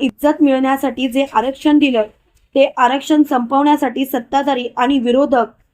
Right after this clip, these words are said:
घाट घालत असल्याचा आरोप लक्ष्मण हाके यांनी केला. शरद पवारांनी केलेल्या काळी कृत्याची उपरती म्हणून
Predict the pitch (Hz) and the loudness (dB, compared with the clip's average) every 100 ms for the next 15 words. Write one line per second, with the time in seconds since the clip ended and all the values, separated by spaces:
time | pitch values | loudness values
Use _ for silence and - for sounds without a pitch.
0 | _ _ _ 220 277 302 285 262 277 - | _ _ _ 2 2 4 2 2 0 -4
1 | - 262 262 294 - 247 254 233 247 240 | -2 -2 2 2 4 2 0 -2 -4 -6
2 | - 277 294 247 233 277 254 262 262 226 | -4 -2 2 2 0 -2 -2 -2 -4 -2
3 | 220 - _ _ _ _ _ _ _ _ | -2 -4 _ _ _ _ _ _ _ _
4 | - 269 262 277 294 269 269 277 269 294 | -2 0 2 0 0 4 4 4 0 0
5 | 262 240 254 277 269 233 254 269 269 - | 2 2 2 0 2 0 2 -2 -4 0
6 | 269 262 262 - 269 285 302 285 240 | 0 0 -2 0 0 4 4 4 2